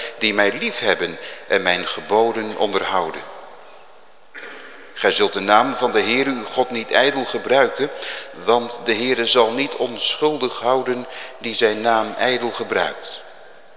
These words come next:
Gedenk de Sabbat, dat ge die heiligt. Zes dagen zult gij arbeiden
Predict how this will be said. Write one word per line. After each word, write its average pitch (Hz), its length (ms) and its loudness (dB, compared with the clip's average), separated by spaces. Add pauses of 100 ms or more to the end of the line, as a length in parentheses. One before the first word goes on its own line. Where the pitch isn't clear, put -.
(520)
Gedenk 147 520 2
de 139 80 -6
Sabbat, - 640 2 (320)
dat 113 180 2
ge 110 180 -2
die 98 400 -4
heiligt. 101 800 -2 (1080)
Zes 170 380 4
dagen 95 440 2
zult 110 260 2
gij 110 260 4
arbeiden 104 640 4